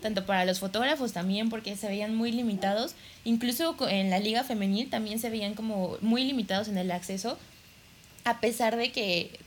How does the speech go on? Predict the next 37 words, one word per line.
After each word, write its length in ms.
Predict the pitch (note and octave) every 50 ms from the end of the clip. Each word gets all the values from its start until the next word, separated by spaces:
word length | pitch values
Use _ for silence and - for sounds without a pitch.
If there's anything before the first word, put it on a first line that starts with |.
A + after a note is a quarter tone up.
| - -
pues, 160 | - A3 A#3
no 180 | G#3+ A3 A3 A3+
se 140 | A3+ C4+ B3
les 180 | A#3+ G#3 F#3
dé, 180 | F3+ G3 G3+ G3+ - - - - - -
ahora 200 | F#3 G#3 G#3+ A3
sí 100 | G#3+ A3
que 160 | G3+ G#3+ G3+ G3 F#3+ -
algo 240 | G3 G#3+ G#3+ A#3
malo 300 | A#3 A#3 A#3 A#3 A#3+ B3
que 100 | A#3+ A#3
no 140 | G#3+ G3 G#3+
se 80 | G3 A#3+
les 200 | A#3 G#3+ G3+ G3
dé 120 | G3+ G3+
la, 560 | G3+ G3+ G3 F#3+ F#3+ F3+ F3 E3+ E3+ - - - -
la 160 | F#3+ F#3 F#3
cobertura 500 | F#3+ F#3 F#3 F3+ F#3 F#3 G#3 G3 G3 G3
que, 420 | G3 F#3 F3 E3+ E3+ E3 E3 E3 - - - - - - -
que 80 | - G3+
se 100 | G3+ G#3+
le 160 | G3+ G3 G3
da 300 | F#3+ F#3 F#3 G3 F#3 F#3
a, 260 | F3+ - F3 F3 F3
a 240 | E3+ D#3+ - - F3
lo, 240 | F3+ F3 F3+ - -
a 120 | F3 F3+
la 80 | F3+ F3+
varonil, 440 | F#3 F#3+ G3 G#3+ A#3+ D#4 F4 C#4+ A#3+
¿no? 140 | A3+ B3 G4+ - - - - - - - - - -
Pero 400 | A#3+ A#3 A3 A3 A3 A3 G#3+ A3
yo 200 | A3 G#3 B3 C4+
creo 140 | C4+ C#4+
que 120 | C#4+ D#4 D4
sí, 320 | D4+ A#3 A#3 B3 B3 B3 -
eso 200 | - A#3 A3+ A3+
es, 160 | A#3+ A#3+ A3+